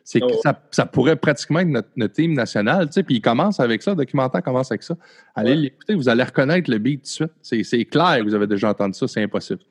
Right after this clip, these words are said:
Speaker 2: C'est sûr que Donden Lariden, c'est comme une
Speaker 1: Donden Lariden, ouais.
Speaker 2: Mais tu sais, c'est, c'est de la musique traditionnelle aussi, fait que, fait que nécessairement, euh, tu sais, Gervais explique aussi que, bon, il prend des vieilles chansons, tu sais, la musique traditionnelle, c'est, c'est de la musique qui a été, euh, pas, pas été écrite,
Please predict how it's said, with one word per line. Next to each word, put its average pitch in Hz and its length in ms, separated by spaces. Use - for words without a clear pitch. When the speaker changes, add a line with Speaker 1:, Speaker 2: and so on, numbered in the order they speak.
Speaker 2:
C'est - 160
sûr - 140
que 156 80
Donden 127 360
Lariden, 127 460
c'est 107 180
comme 107 200
une 107 160
Speaker 1:
Donden 113 380
Lariden, 95 420
ouais. 95 220
Speaker 2:
Mais 127 100
tu - 60
sais, 170 380
c'est, 127 260
c'est 135 140
de 139 60
la 135 60
musique 131 200
traditionnelle 131 480
aussi, 139 260
fait - 200
que, - 60
fait - 120
que - 60
nécessairement, 139 480
euh, 143 360
tu 113 60
sais, 143 140
Gervais 135 340
explique 143 360
aussi 127 400
que, 120 240
bon, 127 220
il 113 100
prend 151 220
des 135 140
vieilles 123 200
chansons, 127 380
tu 135 140
sais, 120 120
la - 100
musique 110 300
traditionnelle, 117 480
c'est, 127 340
c'est 135 200
de 135 60
la 127 100
musique 113 440
qui - 160
a 113 60
été, 135 500
euh, 107 180
pas, 151 80
pas 156 100
été 135 420
écrite, 143 420